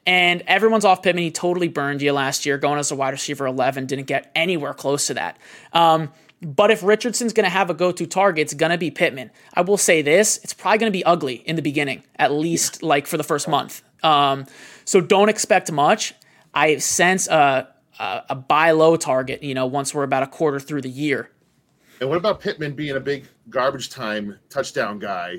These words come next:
Speaker 2: 'Cause I feel like Colts are gonna be down big in many games. Free touchdowns to everybody in the fourth quarter, right? <laughs>
Speaker 1: Yeah, I mean, it, for example, with, like, Brandon Cooks on the Texans, you always saw that.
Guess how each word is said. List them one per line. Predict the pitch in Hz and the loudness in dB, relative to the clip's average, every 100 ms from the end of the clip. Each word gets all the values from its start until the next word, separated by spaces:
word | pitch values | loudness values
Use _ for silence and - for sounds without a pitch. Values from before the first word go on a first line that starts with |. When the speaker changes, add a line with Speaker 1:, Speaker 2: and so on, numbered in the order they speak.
| - | -6
Speaker 2:
'Cause | 135 127 | -4 -2
I | 127 | -4
feel | 156 | -4
like | 139 127 | -4 -4
Colts | 143 135 | -4 -4
are | 135 | -6
gonna | 135 | -8
be | 123 | -6
down | 127 120 | -6 -4
big | 131 123 110 | -2 -2 -4
in | 120 117 113 | -8 -6 -4
many | 131 123 | -4 -6
games. | 117 123 113 107 104 - - _ _ _ | -6 -4 -4 -8 -12 -16 -16 _ _ _
Free | _ 151 147 | _ -6 -2
touchdowns | 143 139 147 123 113 | -4 -2 -4 -4 -4
to | 131 | -2
everybody | 127 117 110 110 | -2 -2 -4 -4
in | 104 | -8
the | |
fourth | - 117 107 | -6 -8 -6
quarter, | 123 117 98 | -4 -2 -2
right? | 101 120 127 123 131 | -2 -2 -4 -12 -14
<laughs> | 151 - - | -16 -12 -2
Speaker 1:
Yeah, | 208 269 | 2 4
I | 196 | 2
mean, | 196 185 170 - | 2 0 -2 -2
it, | 214 - | -2 0
for | 226 | 0
example, | 202 160 196 208 175 | 2 2 2 2 0
with, | 170 180 | 2 0
like, | 165 | 0
Brandon | 156 156 160 143 | 0 -2 -2 -2
Cooks | 147 156 - | 0 0 -2
on | - 147 | -4 -4
the | |
Texans, | 139 143 - 170 160 | -2 -2 -2 -6 -4
you | 151 - | -4 0
always | 156 143 131 | 2 2 0
saw | 151 123 | 0 0
that. | 117 95 | -2 -6